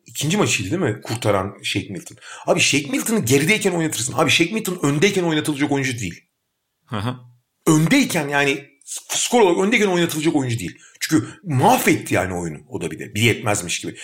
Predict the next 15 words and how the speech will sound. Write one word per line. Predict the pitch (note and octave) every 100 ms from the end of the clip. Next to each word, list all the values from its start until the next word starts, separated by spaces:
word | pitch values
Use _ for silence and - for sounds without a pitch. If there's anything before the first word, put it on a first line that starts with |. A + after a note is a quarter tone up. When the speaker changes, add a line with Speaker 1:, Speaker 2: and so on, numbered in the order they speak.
| - -
Speaker 1:
Bir | A#2
Ben | A#2
Simmons | A2+ C3+ A2
bu | G2+
kadar | A2+ G2+
korkak | A2+ G2 G2+
oynadığı | F2+ E2+ D#2+
için. | E2 - - _ - - G#2 _
Fakat | - C#4+ F#3
abi | C#3+ E3+ F#3+ - - _ -
böyle | A#2+ E3 C4 B3+
oynayacaksa | D#3+ C3 A#2+ A2 -
şimdi | - G#2+
Ben | G#2+ C#3
Simmons'ın | - G3 E3 G3 G3+ -